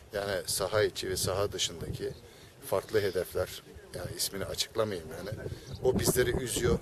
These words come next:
Üzerimize oynanan oyunlar var. Oynanacak olan oyunlar var. Hala devam etmekte. Ama buna rağmen biz sahada çıkıyoruz. Aslanlar gibi mücadele ediyoruz.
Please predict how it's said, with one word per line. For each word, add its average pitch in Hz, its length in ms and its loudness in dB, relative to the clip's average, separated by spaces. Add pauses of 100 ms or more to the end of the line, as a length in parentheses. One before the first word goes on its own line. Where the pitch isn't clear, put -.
(280)
Üzerimize 113 400 4
oynanan 110 460 6
oyunlar 98 340 -2
var. - 220 -6 (800)
Oynanacak 117 560 2
olan 110 180 4
oyunlar 104 520 2
var. 90 300 2
Hala 104 280 6
devam 95 300 4
etmekte. - 500 -4 (460)
Ama 110 200 2
buna 113 220 2
rağmen 107 240 0 (120)
biz - 300 -2 (300)
sahada 85 380 -2
çıkıyoruz. 95 440 -2
Aslanlar 101 480 -2
gibi - 360 -8
mücadele 98 440 2
ediyoruz. - 420 -4